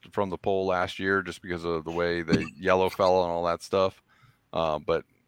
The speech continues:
Speaker 1: his car is so good, and the Ganassi guys are so consistent right now.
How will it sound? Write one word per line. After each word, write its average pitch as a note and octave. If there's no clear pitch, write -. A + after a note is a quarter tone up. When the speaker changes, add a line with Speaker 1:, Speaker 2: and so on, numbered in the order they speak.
Speaker 1:
his G2
car G#2
is -
so D#2+
good, G1+
and E2
the F#2
Ganassi G2
guys D2+
are C#2
so D2+
consistent D2
right D2+
now. D#2